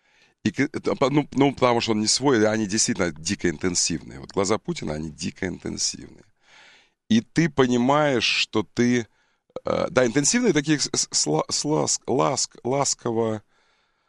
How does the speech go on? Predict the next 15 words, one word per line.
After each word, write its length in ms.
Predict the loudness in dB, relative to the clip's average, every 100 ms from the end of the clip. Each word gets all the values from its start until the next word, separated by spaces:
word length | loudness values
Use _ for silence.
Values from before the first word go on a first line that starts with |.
| _ _ 0
ласково 520 | 2 2 2 2 2
поощряющие. 1200 | 2 0 0 0 2 4 4 2 -2 -4 -4 -6
Вот 160 | -6 2
глаза 300 | 2 2 0
Путина, 400 | -2 -2 0 0
они 160 | 0
такие 280 | -2 -2 -2
интенсивные 640 | -2 -2 -2 -2 -2 0
и 40 | 0
ласково 520 | 0 -2 -4 -6 -6
поощряющие. 1000 | -4 -4 -4 -4 -2 -2 -6 -10 -10 -12
Типа, 240 | -14 -8
«Ну 120 | 0
давай, 280 | 2 2 -2
давай, 260 | -4 -6